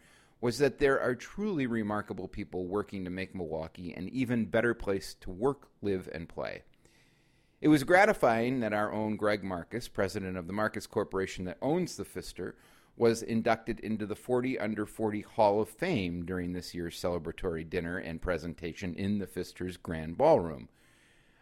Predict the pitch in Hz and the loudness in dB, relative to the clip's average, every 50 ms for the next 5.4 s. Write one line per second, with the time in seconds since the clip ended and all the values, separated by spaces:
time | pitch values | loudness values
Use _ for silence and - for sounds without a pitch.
0 | _ - 143 160 175 170 170 - - 196 190 190 190 185 - - - 160 156 139 | _ 4 6 8 8 6 4 4 4 6 6 6 6 4 0 -4 -6 -4 -2 -2
1 | 147 143 135 - 135 117 117 117 110 123 123 - 123 110 104 90 73 65 69 69 | -2 -2 -2 -2 2 4 4 4 4 2 -2 -4 -2 -2 -2 -2 -2 -4 -10 -10
2 | 65 - - - - - - - - _ _ - _ _ _ _ _ _ _ - | -10 -12 -12 -14 -16 -18 -18 -20 -20 _ _ -20 _ _ _ _ _ _ _ 0
3 | 117 131 127 131 - 151 127 120 113 113 - 120 - - 104 90 98 104 101 98 | 2 2 2 2 2 2 4 4 4 2 2 -2 -4 -4 -6 -4 -4 -2 -2 -2
4 | 95 95 95 95 92 92 - - 113 110 104 - - 127 147 131 143 143 123 - | -2 -2 -4 -4 -6 -6 -4 -2 -2 0 -2 0 0 0 0 0 0 -4 -4 -2
5 | - 127 127 113 113 113 113 | -2 0 0 2 0 -2 -2